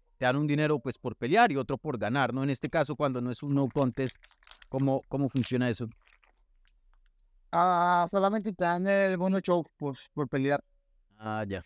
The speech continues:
Speaker 2: Pero también es algo de lo que también te duele, ¿no? Un poco porque te qui-, te quitan el doble de absolutamente todo. Te quitan el doble de, de la victoria, el doble de los patrocinios,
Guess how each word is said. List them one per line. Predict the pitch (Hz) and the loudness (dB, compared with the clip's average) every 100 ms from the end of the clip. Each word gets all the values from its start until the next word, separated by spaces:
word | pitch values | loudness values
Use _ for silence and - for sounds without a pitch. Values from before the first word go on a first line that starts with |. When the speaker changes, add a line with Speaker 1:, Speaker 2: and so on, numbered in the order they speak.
| - | -4
Speaker 2:
Pero | 135 135 131 127 131 - _ _ _ _ _ _ | -2 -2 -2 -4 -6 -14 _ _ _ _ _ _
también | - 139 147 | -6 -2 0
es | 160 | 2
algo | 165 165 | 2 2
de | 185 | 2
lo | 160 | 0
que | - - 131 127 120 117 113 110 110 110 | -2 -4 -2 -2 -2 -2 -4 -4 -6 -8
también | - 120 127 131 | -6 -4 -4 0
te | 151 | 0
duele, | 143 147 147 | 2 2 0
¿no? | 139 | -2
Un | 151 | -4
poco | 147 - | -6 -6
porque | 180 139 131 117 _ _ _ _ | -8 -8 -6 -6 _ _ _ _
te | - 151 | -2 -2
qui-, | 175 - _ | -2 -10 _
te | 180 | -4
quitan | 196 240 240 | 0 2 2
el | 180 | 4
doble | 165 180 220 | 4 4 2
de | 214 190 | 2 2
absolutamente | 165 - 151 151 185 196 190 202 | 0 -2 -2 0 2 2 0 -2
todo. | 175 175 165 151 | 2 4 4 0
Te | 156 | -4
quitan | 139 160 180 | -8 0 0
el | 170 151 | 2 2
doble | 160 165 170 | 2 4 2
de, | 160 156 151 143 135 - 139 _ _ _ _ - | 2 0 0 -2 -4 -10 _ _ _ _ _ -14
de | 139 139 | -4 0
la | 139 | 0
victoria, | 131 123 196 202 196 196 190 185 185 _ _ _ | 0 -2 0 2 2 2 4 4 0 _ _ _
el | 143 | -4
doble | 143 151 160 | 0 0 0
de | 156 | 0
los | 156 143 | -2 -2
patrocinios, | 151 135 131 123 185 180 185 185 180 175 - | -4 -4 -6 -2 -2 0 0 2 2 0 -6